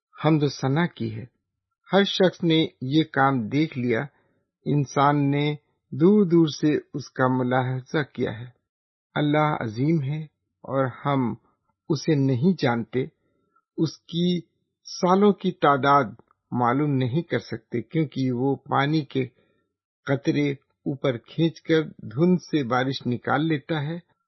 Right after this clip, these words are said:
وہ بارش جو بادل زمین پر برسا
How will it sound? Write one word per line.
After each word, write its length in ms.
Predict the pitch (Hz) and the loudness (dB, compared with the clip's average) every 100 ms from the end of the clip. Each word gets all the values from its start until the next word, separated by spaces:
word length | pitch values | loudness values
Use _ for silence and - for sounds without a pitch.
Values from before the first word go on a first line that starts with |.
| _ | _
وہ 200 | 135 151 | 0 0
بارش 420 | 127 135 143 147 117 - _ _ _ _ _ | 2 2 2 0 -4 -10 _ _ _ _ _
جو 220 | 120 135 | -4 -2
بادل 420 | 123 127 131 143 123 | 2 2 2 0 0
زمین 400 | 127 135 156 135 | 0 2 0 0
پر 180 | 127 | -2
برسا 480 | 107 117 - - - | 0 -4 -6 -12 -8